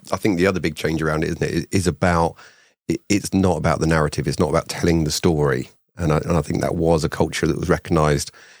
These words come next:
in the review by Sir Alan Wood, is, is that many serious case reviews, um, often focused about the story, telling the story, but not really focusing on actually how can we make things better?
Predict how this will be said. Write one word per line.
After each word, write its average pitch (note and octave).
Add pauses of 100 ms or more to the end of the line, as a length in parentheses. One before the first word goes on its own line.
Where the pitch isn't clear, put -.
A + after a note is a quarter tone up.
(160)
in D#2+
the D#2+
review E2
by D#2
Sir -
Alan D#2
Wood, E2+
is, D2+
is D#2
that D#2
many F2 (280)
serious E2
case F#2+
reviews, C#2+ (140)
um, D2+
often E2
focused D#2
about D#2+
the D#2+
story, D#2
telling D#2+
the D2
story, D2 (360)
but F2+
not F#2
really F2
focusing D#2+ (100)
on D#2 (640)
actually D#2
how F#2
can F2
we D#2+
make E2
things D#2+
better? -